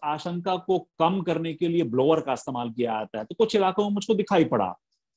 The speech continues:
मैंने जब head of forest से बात की, तो उनका यही कहना था कि देखिए, वो blower और बाकी तकनीक तो हमने केवल प्रयोग के लिए ही लिए हैं। आग बुझाने में तो वही तरीका काम आता है जो, अ, पारंपरिक तरीका है।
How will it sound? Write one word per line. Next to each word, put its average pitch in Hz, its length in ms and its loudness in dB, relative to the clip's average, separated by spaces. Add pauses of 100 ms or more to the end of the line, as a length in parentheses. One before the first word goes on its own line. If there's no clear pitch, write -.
(260)
मैंने 220 200 4
जब 233 140 4
head 190 140 4
of 233 100 2
forest 202 280 -2
से - 180 -6
बात 120 380 -4
की, 233 60 -6
तो 233 140 -6
उनका 233 200 -2
यही 220 240 2
कहना 208 260 0
था 220 120 -6
कि 214 120 -2
देखिए, 180 300 0
वो 185 340 0
blower 185 460 -2
और 156 180 -2
बाकी 147 280 -4
तकनीक 180 380 -10
तो 185 60 -4
हमने 185 320 -6
केवल 190 220 4
प्रयोग 170 500 2
के 175 100 2
लिए 165 200 4
ही 160 100 4
लिए 127 260 2
हैं। 98 260 -8 (840)
आग 170 260 -2
बुझाने 180 520 -4
में 202 180 -8
तो 202 120 0
वही 165 260 0
तरीका 180 380 0
काम 165 320 -6
आता 156 260 -2
है 156 280 -2
जो, 147 260 2
अ, 113 400 -6
पारंपरिक 147 540 4
तरीका 139 400 4
है। 127 300 -2